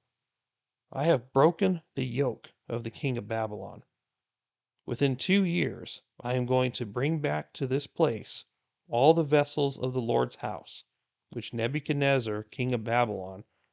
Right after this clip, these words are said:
took away from this place and carried to Babylon. I am also going to bring back to this place Jeconiah, the son of Jehoiakim,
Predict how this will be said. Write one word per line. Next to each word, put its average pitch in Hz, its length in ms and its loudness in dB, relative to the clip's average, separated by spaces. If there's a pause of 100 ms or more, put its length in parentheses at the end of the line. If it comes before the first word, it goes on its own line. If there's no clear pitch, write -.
(160)
took 139 220 0
away 139 260 4
from 139 200 -2
this 151 160 -2
place 101 500 -4 (360)
and 113 160 -6
carried 104 300 -4
to 113 80 -4
Babylon. 110 540 0 (2000)
I 123 100 0
am 135 80 4
also 160 320 6
going 135 360 4
to 127 100 0
bring 127 340 2
back 117 360 0
to 127 100 -2
this 139 180 0
place - 520 -4 (200)
Jeconiah, 120 760 -2 (240)
the 127 100 -12
son 123 220 0
of 113 100 -6
Jehoiakim, 123 720 -2